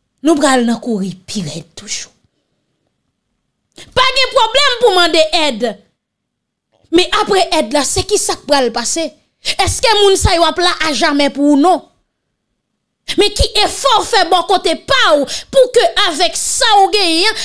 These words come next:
a baton ou gen nan men ou nan, pou pare kou?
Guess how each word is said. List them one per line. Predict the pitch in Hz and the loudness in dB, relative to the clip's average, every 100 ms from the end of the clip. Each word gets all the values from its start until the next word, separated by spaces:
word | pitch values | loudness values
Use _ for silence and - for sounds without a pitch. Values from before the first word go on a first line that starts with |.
| - | -2
a | 427 370 | -2 0
baton | 440 - - 508 480 | -2 -4 0 2 4
ou | 415 | 2
gen | 453 427 | 2 2
nan | 392 | 4
men | 339 339 | 4 4
ou | |
nan, | 453 - - | 2 0 -2
pou | - 494 466 | 4 4 4
pare | 453 440 440 427 | 2 2 2 0
kou? | - 554 453 220 | 4 6 6 2